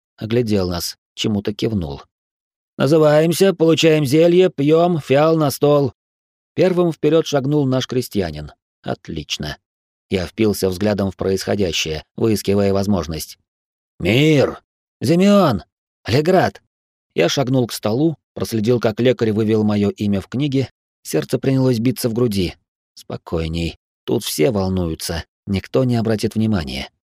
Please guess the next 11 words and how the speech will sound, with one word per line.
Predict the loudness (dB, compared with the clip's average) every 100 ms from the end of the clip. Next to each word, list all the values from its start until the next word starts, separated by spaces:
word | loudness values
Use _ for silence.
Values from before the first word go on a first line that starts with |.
| _ _ _ -2
Получил | 0 2 2 0
от | 0 -2
молодого | 0 0 2 2
послушника | 0 -4 -4 -4 -4 -6 -6
пузырек, | -6 -2 0 0 -2 -8 _ _
осторожно | -4 0 2 2 2
подхватил | 0 0 0 2 2 2
его | 2
второй | 2 2 2 2
рукой | 2 0 -2
снизу, | -2 -2 0